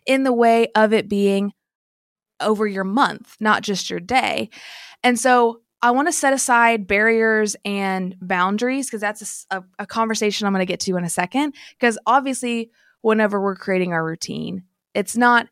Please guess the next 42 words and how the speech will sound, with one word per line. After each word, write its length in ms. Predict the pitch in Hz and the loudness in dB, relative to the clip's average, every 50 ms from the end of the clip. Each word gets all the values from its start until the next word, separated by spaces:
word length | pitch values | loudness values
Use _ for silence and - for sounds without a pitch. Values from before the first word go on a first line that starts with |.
| _ _ - | _ _ 0
it 160 | - 226 180 | 0 2 2
is 300 | 196 330 370 359 - - | 4 4 4 2 2 -2
for 200 | - 208 - - | -4 -4 0 0
us, 360 | - 147 - 196 - - - | 0 0 0 -2 -8 -8 -10
it 60 | - _ - | -10 _ 2
is 200 | 302 330 339 277 | 2 2 4 4
the 120 | 254 254 247 | 4 4 6
way 100 | 226 220 | 6 4
we 100 | 208 202 | 2 0
spend 300 | 196 - - 185 190 - _ - | -2 -4 -4 -6 -6 -6 _ -2
our 320 | - 254 285 311 320 311 294 | 2 2 4 4 4 4 2
time, 500 | - - 180 170 170 180 - 196 196 185 _ - - - - - - _ - | 0 -2 -4 -4 -4 -6 -6 -6 -8 -10 _ -16 -20 -20 -20 -20 -18 _ -4
but 120 | 302 254 | -2 2
there 140 | 311 311 311 | 4 4 4
are 120 | 285 - | 4 4
other 220 | 262 277 277 285 269 | 4 4 4 4 2
people 540 | - 269 269 240 240 233 233 233 233 - - | 0 -2 -2 0 2 2 2 2 0 -2 0
that 380 | 226 214 208 208 208 208 - _ _ _ - | 2 4 4 4 4 0 -2 _ _ _ -2
are 220 | - 214 208 214 220 | 2 4 4 6 4
involved 500 | 233 220 220 220 262 392 453 392 - - | 4 2 0 0 0 0 -2 -4 -4 -8
in 80 | 185 | -8
that, 240 | 180 - - 190 190 - | -6 -6 -6 -8 -8 -4
right? 320 | - 190 196 208 269 311 311 - _ - | -2 2 2 4 2 2 0 -4 _ -2
Our 180 | 208 202 196 185 | 0 0 0 0
families, 760 | - 226 226 240 247 247 240 240 233 233 233 226 220 - _ - - - - - | 0 2 2 4 4 4 2 2 2 0 0 -2 -4 -6 _ -18 -20 -20 -20 -8
our 160 | - 196 190 185 | -4 -4 -4 -4
partners, 640 | - - 233 247 240 226 226 226 220 220 220 202 | -2 0 2 2 2 2 2 2 2 2 0 -2
maybe 240 | 202 190 185 196 196 | -2 -6 -6 -4 -6
if 120 | 190 185 202 | -6 -6 -6
you 100 | 196 180 | -8 -6
have 220 | - 180 180 165 | -4 -6 -6 -6
children, 640 | - - - 269 247 220 226 226 220 214 214 214 214 - - - - - _ - | -6 -2 2 2 2 4 4 4 4 4 4 2 -2 -6 -14 -20 -20 -20 _ -2
they 240 | 190 233 240 262 | 2 4 4 4
play 240 | 247 - - 262 254 | 2 0 0 2 4
a 100 | 254 240 | 4 4
role 380 | 226 202 185 165 165 175 208 233 | 4 2 2 2 2 2 2 2
in 160 | - 208 214 | 2 0 0
how 220 | 220 190 202 214 214 | 0 0 0 0 0
we 180 | 190 202 254 | 0 -2 -4
spend 440 | - - - - 185 185 190 208 202 - | -6 -6 -6 -4 -4 -4 -4 -6 -6 0
our 160 | - 233 269 | 0 0 0
time. 500 | 269 - 285 349 403 - - - 214 196 | 0 -4 -6 -4 -4 -4 -6 -6 -10 -14